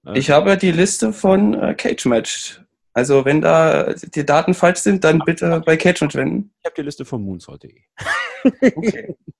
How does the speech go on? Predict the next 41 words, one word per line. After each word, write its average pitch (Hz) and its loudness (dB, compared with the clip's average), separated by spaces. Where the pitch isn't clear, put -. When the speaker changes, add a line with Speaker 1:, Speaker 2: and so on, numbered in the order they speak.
Speaker 1:
<laughs> 185 -14
Und 107 -4
da 120 2
steht 139 -4
halt 131 -4
Alicia 113 -4
Fox - -6
noch 87 -12
mit 85 -16
drin. 76 -20
Deswegen, 95 -6
also 95 -12
dann 98 -10
Speaker 2:
Gut, 160 2
dann 135 4
steht 165 0
da 170 4
vielleicht 147 2
bei 139 4
dir, 135 -2
steht 156 -2
bei - 2
dir 156 4
Alexa 156 2
Bliss 156 -2
schon 202 4
drin, 202 2
weil 165 4
die 156 2
war 156 6
relativ, 156 2
Speaker 1:
Ja. - -20
Speaker 2:
okay. - -4
Speaker 1:
Ja, 95 -12
ja. 101 -12
Speaker 2:
Ja, 202 6
ist 208 4
egal. 113 0
Auf 143 2
jeden 170 4
Fall, 135 4